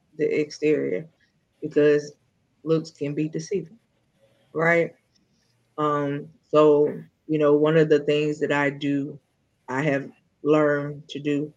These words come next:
is judge the spirit in a person. I know when I'm dealing with you, and I know when I'm dealing with a spirit.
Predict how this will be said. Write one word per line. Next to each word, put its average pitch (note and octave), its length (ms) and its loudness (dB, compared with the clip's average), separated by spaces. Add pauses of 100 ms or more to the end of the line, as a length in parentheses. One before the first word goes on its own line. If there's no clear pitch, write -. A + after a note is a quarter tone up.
(800)
is C#3+ 460 2 (180)
judge D3+ 380 2
the C#3 120 -12
spirit C#3 420 -4
in A#2 140 -8
a - 40 -10
person. C#3+ 340 -12 (1000)
I D#3 120 4
know E3 520 4 (260)
when F3+ 180 -2
I'm F#3+ 180 0
dealing G3 320 0
with E3+ 160 -8
you, A#3+ 340 -6 (680)
and D#3+ 180 2
I F#3 120 4
know E3 440 4 (320)
when E3 200 0
I'm D3+ 140 -2
dealing D3 280 2
with C#3 160 -2
a C3+ 40 -6
spirit. A#2 440 -6